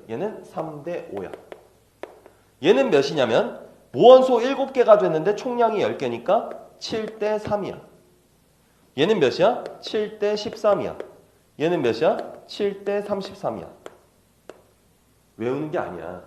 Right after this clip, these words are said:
뭐냐면, 모원소 대 자원소로 제시할 수도 있고, 예를 들면 모분의 자로 줄 수도 있어.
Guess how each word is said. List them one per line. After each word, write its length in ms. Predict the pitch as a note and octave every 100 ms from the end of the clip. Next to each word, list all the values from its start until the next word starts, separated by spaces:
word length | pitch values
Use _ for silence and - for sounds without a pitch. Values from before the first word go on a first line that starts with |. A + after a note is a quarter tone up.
| -
뭐냐면, 680 | G2 C#3 C3 F3+ A#2+ - - - _
모원소 540 | G2 A2+ G3 A3 G#3+ G#3+
대 120 | F#3
자원소로 580 | - A2 D#3+ F3 E3+ D#3+
제시할 360 | A2 G2 C#3+
수도 220 | C#3+ - G#2
있고, 420 | F2 G#2+ G#2 -
예를 240 | G#2 D3
들면 440 | D#3 C#3+ C#3 C3+ - - - - _ _ -
모분의 580 | G#2 F#3+ G3+ A#3 A3+
자로 320 | - A2 A#2 C3
줄 140 | B2+
수도 220 | A2 -
있어. 360 | G#2 - D#2